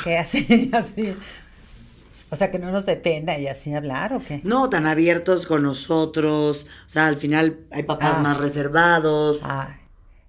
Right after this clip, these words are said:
Speaker 1: es que, eh, yo creo que al ser abiertos, estás siendo como cómplice y partícipe de sus vidas. Sí, entonces les das como la puerta abierta a que entren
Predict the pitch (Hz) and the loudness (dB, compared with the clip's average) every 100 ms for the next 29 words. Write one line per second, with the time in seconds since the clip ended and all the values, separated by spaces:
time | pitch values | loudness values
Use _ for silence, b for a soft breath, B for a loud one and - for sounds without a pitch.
0 | _ - - 160 - 185 170 175 170 165 | _ -20 -8 -8 -4 -6 -6 -12 -4 -4
1 | 185 196 196 185 156 143 135 135 135 - | 0 -2 0 0 0 -4 -8 -10 -10 -14
2 | - - 151 170 180 156 135 - 156 180 | -10 -4 0 2 4 2 2 -2 -2 -2
3 | - - b b b b - 131 - 143 | -8 -16 b b b b -12 -6 -4 -4
4 | - 160 151 156 139 135 127 127 123 - | -4 -4 -4 -2 -4 -4 -4 -6 -6 2
5 | 190 170 160 - 143 135 131 123 - 165 | 2 2 -6 -2 -4 -2 -6 -6 -8 -8
6 | - - 127 123 - 127 135 127 113 - | -8 -8 -6 -8 -12 -12 -12 -12 -16 -18
7 | - _ _ - - 127 131 143 147 131 | -20 _ _ -18 -14 -12 -10 -8 -6 -2
8 | 147 - 180 143 131 127 151 147 156 151 | -4 -2 -6 -4 -4 -2 -2 0 0 2
9 | 143 - 160 143 131 - 131 - - 143 | -2 0 -4 -4 -8 -10 -10 -12 -12 -8
10 | 135 151 139 | -4 -4 -4